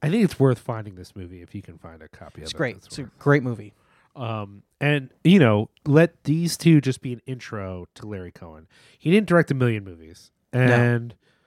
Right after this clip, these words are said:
Speaker 1: um, even the documentary about how great he is didn't highlight every movie. So I'm assuming some of those movies are really bad. But, uh,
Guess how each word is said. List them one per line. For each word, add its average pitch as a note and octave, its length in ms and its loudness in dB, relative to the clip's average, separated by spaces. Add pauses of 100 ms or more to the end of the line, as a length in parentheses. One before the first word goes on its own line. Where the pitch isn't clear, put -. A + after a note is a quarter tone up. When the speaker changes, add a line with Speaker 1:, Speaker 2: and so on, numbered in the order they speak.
(240)
Speaker 1:
um, A2+ 360 -10
even F#3 280 -8
the F#3 60 -8
documentary F#3+ 580 -8
about C#3+ 200 -8
how D3+ 100 -10
great F3+ 260 -12
he A2 120 -12
is G2+ 320 -16 (200)
didn't A3 200 -12
highlight F#3 400 -8
every E3 240 -10
movie. D3+ 340 -12
So - 180 -14
I'm B2+ 80 -12
assuming C#3+ 560 -12 (340)
some G#3+ 220 -8
of F#3+ 60 0
those D#3+ 180 -2
movies D3+ 240 -6
are D#3 60 -4
really D#3 220 -4
bad. C3+ 360 -6 (480)
But, C#3+ 200 8
uh, C#3 240 8